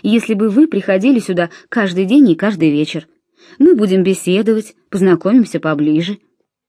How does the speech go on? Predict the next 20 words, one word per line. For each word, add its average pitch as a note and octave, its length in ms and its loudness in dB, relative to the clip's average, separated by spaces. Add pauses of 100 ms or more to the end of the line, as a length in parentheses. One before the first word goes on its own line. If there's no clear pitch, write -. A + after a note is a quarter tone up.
(380)
И, D#3+ 680 0
как C4 220 -2
знать, D4+ 440 2 (320)
быть F#3+ 240 -4
может, F#3+ 400 -4 (240)
в G3+ 140 -2
итоге G3 340 -2
вы F#3 120 0
решитесь F#3+ 460 -4
уехать F#3+ 360 -6
вместе G3 360 -4
со G#3+ 180 -6
мной?» D4+ 320 4 (2000)
«Как A3 280 -6
мне G#3+ 300 -2 (720)
понимать C4 500 4
ваше F3 240 -6
предложение?» — G#3 800 -4 (640)
сказала F#3+ 440 -6
я. F3 260 -6